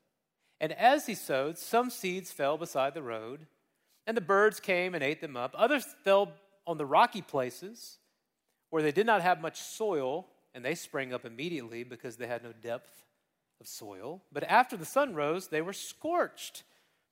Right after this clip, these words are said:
and because they had no root, they withered away. Others fell among the thorns, and the thorns came up and choked them out. But others fell on the good soil and yielded a crop, some a hundred, some sixty,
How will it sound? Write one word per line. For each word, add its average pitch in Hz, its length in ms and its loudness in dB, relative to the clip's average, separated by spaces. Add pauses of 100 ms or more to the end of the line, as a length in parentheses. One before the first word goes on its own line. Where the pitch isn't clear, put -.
(200)
and 131 100 -16
because 170 300 -2
they 165 80 4
had 156 180 2
no 135 140 -4
root, 139 500 -6 (680)
they 120 120 -8
withered 127 340 -6
away. 110 280 -8 (840)
Others 196 480 6
fell 196 400 6
among 185 280 2
the 208 80 -8
thorns, 160 560 -4
and 143 80 -12
the 143 40 -6
thorns 185 380 -4
came 160 240 -4
up 151 240 2
and 147 140 -10
choked 185 340 -2
them 151 160 -6
out. 135 240 0 (340)
But 175 220 2
others 240 380 6
fell 202 440 6
on 196 200 0
the 185 80 0
good 170 340 -2
soil 143 600 -6 (1080)
and 170 140 0
yielded 226 460 4
a 208 60 4
crop, 190 520 6
some 185 220 0
a 151 40 2
hundred, 240 480 0
some 147 220 -8
sixty, 233 680 -8